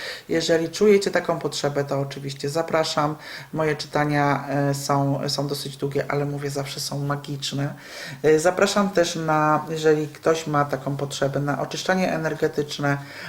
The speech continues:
Dużo osób z Was o to prosi, o to pyta, więc, e, chciałam właśnie powiedzieć, że, że coś takiego robię. Jeżeli czujesz się zanieczyszczony, e, zabrudzony energetycznie,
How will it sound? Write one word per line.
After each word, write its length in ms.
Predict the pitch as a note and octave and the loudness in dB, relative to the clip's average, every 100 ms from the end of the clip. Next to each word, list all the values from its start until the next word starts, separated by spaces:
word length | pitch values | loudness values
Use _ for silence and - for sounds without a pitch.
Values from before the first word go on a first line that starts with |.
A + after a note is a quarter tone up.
| C#3+ | -10
Dużo 360 | D3 D#3 D3+ D3 | -4 -2 2 2
osób 280 | C#3+ C#3 C#3+ | 2 -2 -6
z 60 | |
Was 220 | C#3+ C#3+ - | -2 0 0
o 80 | |
to 140 | C#3+ C3+ | -2 -4
prosi, 380 | C3+ C#3+ - D3 | 0 0 0 -2
o 80 | |
to 160 | C#3+ C#3+ | -2 -4
pyta, 300 | C#3 C#3+ D3 | -4 -2 -2
więc, 420 | D3 D3+ C#3+ C#3+ | 0 -4 -4 -6
e, 380 | C#3+ D3 D3 C#3+ | -4 0 2 0
chciałam 340 | C#3 D#3 C#3+ | 0 0 2
właśnie 260 | C#3+ C#3 D3 | 0 -4 -4
powiedzieć, 480 | C#3 C#3+ C#3+ C#3 C#3+ | -6 -4 -4 -6 -8
że, 260 | C#3+ C#3 C#3 - - - | -2 -2 -2 -8 -12 -8
że 100 | D3+ | -6
coś 160 | C#3+ C#3+ | -4 -4
takiego 360 | C#3+ C#3+ D3 | -2 0 2
robię. 440 | D#3 E3 D#3 D#3 D3+ - - - | 4 4 4 4 4 -2 -18 -10
Jeżeli 340 | - F3+ F3+ F3 | -4 0 0 0
czujesz 340 | - D#3+ D#3 | 0 2 2
się 360 | - - D3 C#3 C#3+ | 2 2 4 4 0
zanieczyszczony, 1000 | D3+ E3+ E3 D3+ D3+ - D3 D3 C#3+ C#3 - - - | -2 0 0 -4 -6 -2 -2 0 -2 -2 -10 -18 -8
e, 200 | D3 D3+ | -2 0
zabrudzony 580 | D3+ E3 D#3+ D#3 D#3 D#3 | 2 2 2 -2 0 0
energetycznie, 880 | D#3+ D3+ C#3+ C#3+ D3 C#3 - C#3 | 0 -2 -2 -2 -2 -4 -2 0